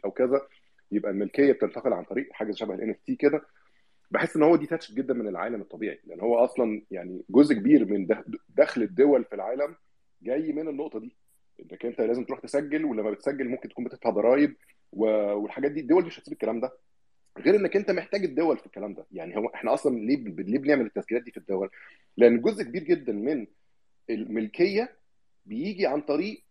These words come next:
إنك أنت تقدر تفرضها لو حصلت مشكلة، وأنت مش هتقدر تفرض الملكية بنفسك، مش هتقدر تطلع ترفع سلاح لو حد دخل ع-، يعني، قال: "حتة الأرض بتاعتي"، "روح أنا أجيب سلاح وأروح أطلعهم من الأرض". فأنا لازم ألجأ للدولة عشان هي اللي تيجي تطلع الناس دي من الأرض لو عندي مشكلة معاهم.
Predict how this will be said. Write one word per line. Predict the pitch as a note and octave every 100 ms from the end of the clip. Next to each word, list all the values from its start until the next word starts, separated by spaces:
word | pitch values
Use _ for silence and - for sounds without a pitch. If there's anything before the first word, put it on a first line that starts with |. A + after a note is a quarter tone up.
| -
إنك | C#3 C#3
أنت | G3+
تقدر | - G#3 F3
تفرضها | - D#3 E3 F#3+ D3+ C3
لو | A#2
حصلت | D3 C#3+ A#2+
مشكلة، | G#2+ - - _ _ _
وأنت | - -
مش | -
هتقدر | E3+ G3+
تفرض | G#3 G3
الملكية | E3 - -
بنفسك، | F#3 F3 F3+ -
مش | -
هتقدر | D3+
تطلع | D3 D#3+ D3+
ترفع | A2 D3+ -
سلاح | G#2 A#2+ D3
لو | A#2
حد | - -
دخل | A2 - -
ع-، | -
يعني، | F2+ E2+ F2+ F#2 -
قال: | A2+ C3+ -
"حتة | - -
الأرض | B2+ B2 C3
بتاعتي"، | C3+ C3+ B2+
"روح |
أنا | C#3+
أجيب | C3+
سلاح | - C#3 C#3+ A2
وأروح | A#2 B2
أطلعهم | G#2+ A#2+ A#2
من | F2
الأرض". | - G2+ _ _ _ _ _ _ -
فأنا | A2+
لازم | C3+ F3
ألجأ | F3+ F3
للدولة | D#3+ A#2+ A#2+ B2+ F3+ _ _ _
عشان | G2+ - A2+
هي | B2+
اللي | D3+ C3
تيجي | B2
تطلع | - A2+ A2
الناس | A2 A#2
دي | A#2+
من | A2+
الأرض | G#2+ A2+
لو | G#2 E2+
عندي | G2 G2
مشكلة | G2 - A2
معاهم. | F2+ G#2